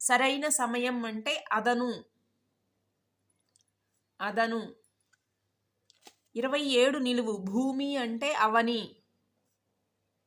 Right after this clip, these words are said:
ముప్పై రెండు అడ్డము. అగ్ని. నిప్పు. నిప్పు.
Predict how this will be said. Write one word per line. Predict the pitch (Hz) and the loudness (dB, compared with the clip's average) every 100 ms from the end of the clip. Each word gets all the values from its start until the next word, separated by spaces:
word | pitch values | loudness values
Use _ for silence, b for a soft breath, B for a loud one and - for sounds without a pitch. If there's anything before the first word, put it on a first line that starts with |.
| _ _ _ _ _ _ _ _ | _ _ _ _ _ _ _ _
ముప్పై | 226 226 302 294 269 | -10 0 4 4 4
రెండు | 254 269 302 | 2 4 6
అడ్డము. | 240 220 233 208 - | 6 6 2 2 -2
అగ్ని. | 202 220 202 254 254 - | -2 -2 0 0 0 -2
నిప్పు. | 196 233 - - 277 208 - _ _ _ _ _ _ _ _ _ _ _ _ _ _ _ _ _ _ _ _ _ _ _ _ | -4 -6 -6 -6 -4 -4 -8 _ _ _ _ _ _ _ _ _ _ _ _ _ _ _ _ _ _ _ _ _ _ _ _
నిప్పు. | 214 214 - 220 - | -8 -8 -10 -10 -10